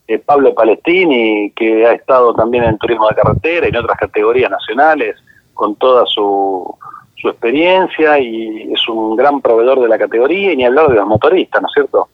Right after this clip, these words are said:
Motoristas, constructores, gente vinculada hoy a, a, al T C, están trabajando en nuestra categoría, eh, dándole un nivel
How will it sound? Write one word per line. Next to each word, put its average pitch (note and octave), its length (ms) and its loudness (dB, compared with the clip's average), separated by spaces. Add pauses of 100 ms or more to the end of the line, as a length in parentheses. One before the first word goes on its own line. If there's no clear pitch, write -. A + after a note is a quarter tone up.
(640)
Motoristas, C3 600 0
constructores, B2 1000 2
gente C3+ 300 2
vinculada A#2 800 2
hoy C3 240 4
a, A2 120 4
a, G2+ 760 0
al A2 160 0
T - 120 -6 (120)
C, D#3+ 340 4
están C3 260 0
trabajando A#2+ 460 0
en A#2 60 -4
nuestra A2 240 -4
categoría, C3+ 600 2 (440)
eh, A2+ 120 2
dándole C#3 360 4
un C3+ 100 0
nivel A#2+ 720 0